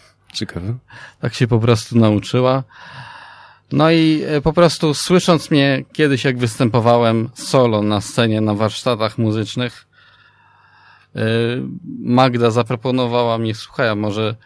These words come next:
Speaker 2: jest taki klubik w Warszawie, e, może byś z nami, e, zagrał?"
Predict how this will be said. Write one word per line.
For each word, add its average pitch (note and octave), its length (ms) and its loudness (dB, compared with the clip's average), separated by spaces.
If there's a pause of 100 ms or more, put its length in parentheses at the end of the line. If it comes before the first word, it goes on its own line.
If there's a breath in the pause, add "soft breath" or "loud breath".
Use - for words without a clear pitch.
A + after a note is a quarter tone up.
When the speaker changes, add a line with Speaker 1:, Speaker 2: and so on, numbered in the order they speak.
(320 soft breath)
Speaker 2:
jest C3 200 -6
taki C3 240 -4
klubik A#2 440 -2
w G#2 100 -10
Warszawie, G#2 760 0 (800 soft breath)
e, A2 260 -2
może A#2 300 -2
byś A#2+ 180 -2
z A2 100 -6
nami, A#2+ 520 -2 (880)
e, B2 220 -2
zagrał?" B2 580 4